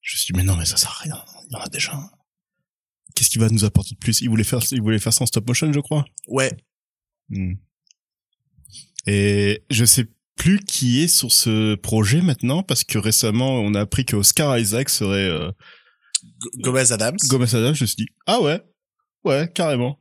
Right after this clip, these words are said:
Speaker 2: Mais c'est pas en animation malgré tout.
Speaker 1: Ah ouais, peut-être bien, ouais.
Speaker 2: Et c'est, on s'était dit, bah, c'est dommage, parce qu'Oscar Isaac, il fait, il ferait super bien Gomez Ad-, Gomez Adams
Speaker 1: Bah oui.
Speaker 2: sans animation.
Speaker 1: Bah oui, il a, il a le charisme.
Speaker 2: Faites un
Speaker 1: Il a
Speaker 2: fi-, et je trouve ça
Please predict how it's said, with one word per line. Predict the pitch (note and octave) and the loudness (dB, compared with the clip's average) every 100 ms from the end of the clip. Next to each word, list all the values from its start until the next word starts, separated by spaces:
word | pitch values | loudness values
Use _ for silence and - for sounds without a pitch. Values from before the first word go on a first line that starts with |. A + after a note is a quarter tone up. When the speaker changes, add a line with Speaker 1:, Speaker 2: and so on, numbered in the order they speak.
| - | -8
Speaker 2:
Mais | B2 | 0
c'est | - | 0
pas | C#3 A3 | 2 -2
en | |
animation | G#3 F3 E3+ E3 - F#3+ | 0 0 0 0 -2 -2
malgré | F3+ D#3 D#3 | -6 -6 -6
tout. | E3+ F#3+ F#3+ _ - | -8 -12 _ _ -6
Speaker 1:
Ah | A2+ B2 B2+ | 0 2 2
ouais, | G2+ G2+ | 2 0
peut-être | G#2 - G2 | -2 -4 -4
bien, | F#2 F#2+ | -4 -4
ouais. | F2 E2 - | -6 -8 -8
Speaker 2:
Et | A2+ | -2
c'est, | - B2 | 0 0
on | A#2+ | 0
s'était | A#2 B2+ C#3 | 0 0 -2
dit, | D3+ C#3 | -2 -2
bah, | C3 | 0
c'est | C#3 | 0
dommage, | C3 D#3 G3 F#3+ | 0 0 0 0
parce | B2 | -2
qu'Oscar | - B2 C3+ B2 | -2 -2 0 -2
Isaac, | B2+ D#3+ E3 | 0 -2 -2
il | B2+ | -4
fait, | A2 - | -4 -4
il | A2 | -6
ferait | - A#2+ | -4 -2
super | G#2+ - B2 B2 | 0 -2 -2 -4
bien | B2+ | -4
Gomez | B2 A#2 | -4 -4
Ad-, | A#2 A2 - - | -4 -6 -10 -6
Gomez | A#2+ A#2+ | -4 -2
Adams | A#2 B2+ D3+ D3 | -2 -2 -2 0
Speaker 1:
Bah | G#2+ | 2
oui. | C3 | 2
Speaker 2:
sans | G3 D#3+ | 2 0
animation. | B2 A#2+ A#2 - A#2+ A#2 | -2 -4 -2 -2 -4 -10
Speaker 1:
Bah | - A#2+ | -4 -2
oui, | E3 C#3+ | 0 0
il | G#2+ G2+ F#2 F#2+ | 2 2 2 0
a, | F2 F2 E2 - | 0 0 -2 -4
il | G#2 | -2
a | |
le | F#2 | -2
charisme. | - E2+ F2 G#2 | -2 -2 0 2
Speaker 2:
Faites | A3 | 2
un | E3 | 2
Speaker 1:
Il | - | 0
a | |
Speaker 2:
fi-, | G2+ - - | -4 -10 -4
et | D3+ D#3+ | -2 0
je | - | 0
trouve | F3 | 2
ça | G3 | 2